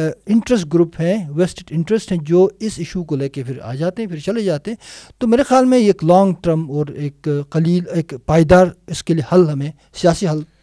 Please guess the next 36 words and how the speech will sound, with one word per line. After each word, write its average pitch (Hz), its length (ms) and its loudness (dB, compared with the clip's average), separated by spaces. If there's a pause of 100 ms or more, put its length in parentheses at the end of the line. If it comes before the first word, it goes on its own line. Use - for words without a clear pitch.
की 156 80 -2
तरफ 151 220 -2
जाने 135 240 -4
की 139 100 -8
ज़रूरत 123 360 -10
है। 180 100 -10 (420)
और 175 140 0
मेरे 208 200 -2
ख्याल 220 200 2
में 208 100 2
ये 196 180 4
बात 180 340 6 (180)
तमाम 208 340 6
सियासी 156 340 -2
गवर्नमेंट्स 156 520 -2
पे 165 220 -2 (440)
इसका 156 380 -4 (500)
इक्वल 196 420 0 (600)
एप्लीकेशन 165 600 -2
है, 165 120 0
अप्लाई 156 380 -4
होता 160 260 -6
है 180 80 -4
कि 180 140 -10
सबको 190 760 -4 (600)
इस 202 180 -4
इशू 190 260 -2
को 180 280 2
इस 170 260 -8
लार्जर 156 280 -2
फ्रेमवर्क 147 460 -4
में 135 100 -6
देखना 139 280 -4
ज़रूरी 135 240 -2
है। 156 60 0
जब 190 180 2